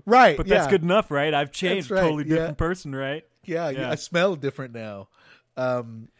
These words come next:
Speaker 2: Even
Speaker 1: so
Speaker 2: by his own admission, though, as a, as a songwriter, he has said that he wished he kinda spent more time on this one, and this is kind of a half-cooked idea. He has said
Speaker 1: Yeah.
Speaker 2: that himself. Um, but
Speaker 1: It's a,
Speaker 2: I,
Speaker 1: it
Speaker 2: you know, I kinda feel like it, it needs to be cooked the way it is and left a little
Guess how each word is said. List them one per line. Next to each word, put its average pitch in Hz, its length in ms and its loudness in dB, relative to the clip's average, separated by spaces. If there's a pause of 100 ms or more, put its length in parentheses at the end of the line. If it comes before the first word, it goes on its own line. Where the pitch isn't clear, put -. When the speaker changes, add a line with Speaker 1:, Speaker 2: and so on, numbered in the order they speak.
(160)
Speaker 2:
Even 190 180 0
Speaker 1:
so 185 60 4
Speaker 2:
by 208 120 2
his 185 200 -4
own 170 180 -4
admission, 143 480 -8
though, 120 360 -6
as 127 220 -8
a, 135 40 -6
as 139 240 -6
a 123 40 -14
songwriter, 127 460 -6
he 123 140 -10
has 120 180 -10
said 117 300 -8
that 110 180 -10
he 117 160 -12
wished 120 220 -10
he 123 100 -12
kinda 113 200 -12
spent 123 220 -14
more 107 120 -14
time 110 260 -14
on 101 80 -14
this 98 160 -18
one, 104 140 -14
and 101 100 -14
this 101 140 -18
is 98 80 -20
kind 113 160 -14
of 98 60 -16
a 95 40 -18
half-cooked 101 480 -18
idea. 95 460 -18
He 165 180 -12
has 147 120 -8
said 147 120 -8
Speaker 1:
Yeah. 110 100 -6
Speaker 2:
that 98 100 -10
himself. 95 420 -18 (840)
Um, 107 280 -10
but 180 120 -4
Speaker 1:
It's - 80 -8
a, - 40 -4
Speaker 2:
I, 147 80 -4
Speaker 1:
it 143 200 -4
Speaker 2:
you 143 60 -12
know, 107 300 -12
I 127 120 -10
kinda 147 200 -6
feel 151 200 -6
like 131 220 -4
it, 110 180 -16
it 139 140 -20
needs 135 200 -10
to - 60 -18
be 127 100 -10
cooked 139 260 -8
the 135 60 -8
way 120 160 -6
it 110 60 -8
is 107 300 -10
and 107 140 -14
left 110 260 -12
a 117 60 -14
little 104 440 -14